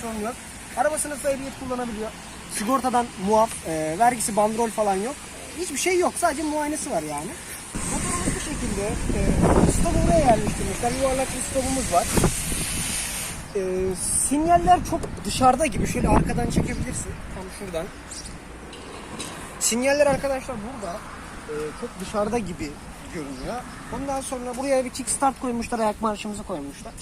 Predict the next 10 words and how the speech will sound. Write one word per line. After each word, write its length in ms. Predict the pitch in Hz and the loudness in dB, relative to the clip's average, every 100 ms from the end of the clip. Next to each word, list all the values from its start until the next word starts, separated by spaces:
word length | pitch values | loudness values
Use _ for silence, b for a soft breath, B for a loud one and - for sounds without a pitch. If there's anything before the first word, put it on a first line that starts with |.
| B B - | B B -10
Burada, 300 | 220 233 233 220 - | 0 4 4 0 -6
e, 60 | 160 | -2
yancı 540 | 151 156 214 240 233 | 0 4 4 4 2
binerse 320 | 240 226 - | -2 -2 4
at, 200 | 202 196 | 4 4
artçı 300 | 190 185 220 | 2 0 -4
binerse 380 | 220 208 196 185 | -4 -4 -6 -10
diye 200 | 196 202 - | -10 -10 -6
ayaklık 340 | 190 196 208 - | -6 -6 -10 -2
koyulmuş. 380 | 262 254 247 269 | -2 -2 -12 -14